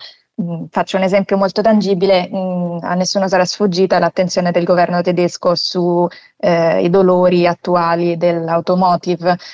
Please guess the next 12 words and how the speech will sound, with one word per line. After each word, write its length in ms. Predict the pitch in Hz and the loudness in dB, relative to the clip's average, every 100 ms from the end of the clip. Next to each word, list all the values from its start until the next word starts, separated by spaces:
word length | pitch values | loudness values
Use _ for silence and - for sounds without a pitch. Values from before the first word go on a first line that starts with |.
| - _ _ | -20 _ _
che 240 | - 185 | 0 2
sta 180 | 160 180 | 2 0
soffrendo, 760 | 175 180 - 180 175 170 165 160 | 0 -2 0 0 0 2 2 2
eh, 240 | 170 165 | 0 -2
come 180 | 165 170 | -4 -6
diceva 260 | 156 165 170 | -6 -2 -2
prima 480 | 185 180 175 170 160 - - | 0 0 0 -2 -6 -14 -2
la 160 | 160 | 0
dottoressa 460 | 170 - 185 - 190 | 2 2 -2 0 0
Poggio, 600 | 208 202 175 170 175 170 | 2 2 2 0 0 0
ehm, 840 | - 175 170 165 165 170 165 180 | 2 0 2 0 -2 -6 -8 -10
il, 1080 | - 190 185 175 170 165 165 - - - - | -8 -2 0 2 2 2 0 -2 -4 -8 -8